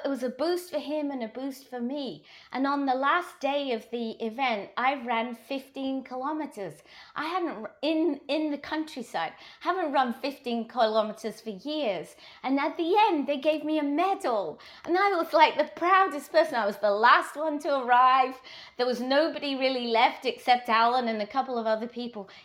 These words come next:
It didn't matter. I got that boost. So the more we give of ourselves to help others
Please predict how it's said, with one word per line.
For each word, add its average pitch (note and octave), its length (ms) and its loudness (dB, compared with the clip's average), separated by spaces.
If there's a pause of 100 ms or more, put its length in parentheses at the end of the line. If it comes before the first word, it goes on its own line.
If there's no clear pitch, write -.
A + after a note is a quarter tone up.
(100)
It F4 220 -8
didn't C#4 340 -8
matter. A#3 640 -4
I A3+ 100 -4 (100)
got C4 260 -10
that F3 320 -6
boost. - 540 -8 (680)
So F4 420 0
the E4 120 2
more F#4 500 4
we C#4+ 180 -8
give C4 220 -6
of B3 180 -6
ourselves A3 960 0
to - 120 -12
help C#4 340 -4 (200)
others A#3+ 420 0